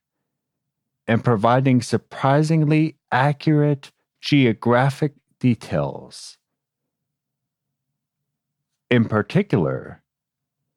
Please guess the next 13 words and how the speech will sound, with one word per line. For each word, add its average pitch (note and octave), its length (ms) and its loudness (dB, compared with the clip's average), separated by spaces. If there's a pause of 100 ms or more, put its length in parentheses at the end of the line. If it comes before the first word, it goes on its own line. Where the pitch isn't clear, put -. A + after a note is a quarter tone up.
(400)
they C#3+ 280 4
handily G3+ 720 2
defeated G3+ 720 2
the D#3+ 100 4
Turkish F#3+ 680 0
forces F#3+ 680 2
at C#3 220 0
Mi'kmash C3 1000 0 (2000)
by A#2+ 220 2
copying G#2+ 1120 0
the B2+ 160 2
exact B2+ 640 -2
tactics - 1000 -8